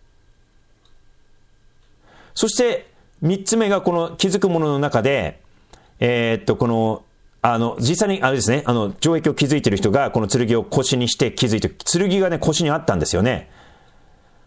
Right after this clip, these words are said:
で、これは、大体み-、大体三つに分かれるわけですけれども、で、最後に一人だけ、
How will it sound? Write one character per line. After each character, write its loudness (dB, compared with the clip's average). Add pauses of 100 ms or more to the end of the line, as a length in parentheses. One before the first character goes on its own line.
(800)
で、 0
こ 4
れ 2
は、 -2 (560)
大 0
体 -6
み-、 -2
大 2
体 -2
三 -2
つ -2
に 0
分 0
か 2
れ 0
る 2
わ 0
け 0
で 2
す -4
け 0
れ 2
ど 2
も、 -2 (100)
で、 0
最 0
後 2
に -2
一 -2
人 2
だ 0
け、 0